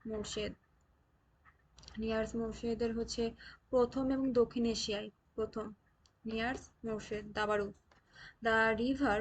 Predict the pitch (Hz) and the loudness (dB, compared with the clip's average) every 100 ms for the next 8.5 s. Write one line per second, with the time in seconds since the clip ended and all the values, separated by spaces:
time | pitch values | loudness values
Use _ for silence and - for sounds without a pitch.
0 | 208 226 220 220 214 220 220 220 208 220 | 2 2 2 2 2 2 2 0 2 2
1 | 247 285 262 208 208 _ _ - 294 - | 4 2 2 -2 -2 _ _ 4 4 4
2 | - 226 208 202 196 214 214 - 240 226 | -2 -2 -2 -4 -2 -2 -2 0 0 2
3 | 208 208 208 _ - - 254 240 - 294 | 2 0 -2 _ -10 -2 0 -2 0 2
4 | 330 330 220 214 214 208 220 220 - - | 2 2 0 2 0 0 2 2 -2 -12
5 | - _ _ _ 269 269 254 240 220 226 | -16 _ _ _ 4 6 6 6 4 2
6 | - _ 294 294 254 269 - - 226 214 | -4 _ 0 2 4 2 0 0 0 2
7 | 233 220 233 254 - 285 285 294 294 - | 2 2 0 -2 -4 2 2 2 -2 0
8 | 240 233 - 226 | 0 0 0 2